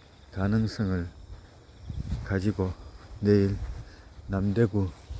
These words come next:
인도에서, 어, 드라이버가 과연, 어, 이러한,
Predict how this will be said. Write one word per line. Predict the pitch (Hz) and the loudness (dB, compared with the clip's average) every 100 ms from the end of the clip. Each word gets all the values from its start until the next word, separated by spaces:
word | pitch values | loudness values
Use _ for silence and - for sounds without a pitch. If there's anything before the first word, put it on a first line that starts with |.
| - - - - - - - - - - - - - - | -12 -14 -14 -14 -14 -20 -18 -18 -16 -18 -18 -20 -16 -2
인도에서, | 101 104 120 110 98 92 - 92 - - - - - - - | 2 6 6 6 4 0 0 0 0 -2 -4 -4 -6 -6 -4
어, | 92 87 90 90 - - | -2 0 2 0 -2 -4
드라이버가 | - 104 110 107 107 98 92 92 90 101 98 - - - - - - - - - | 2 4 4 4 2 2 0 -2 -2 -2 -2 -2 -2 -2 -4 -12 -18 -20 -18 -14
과연, | - 95 95 104 92 85 - - - - - | -4 2 4 4 2 -2 -12 -12 -10 -10 -10
어, | 95 85 82 80 - | -8 -6 -6 -6 -2
이러한, | 117 113 110 95 | 4 6 6 2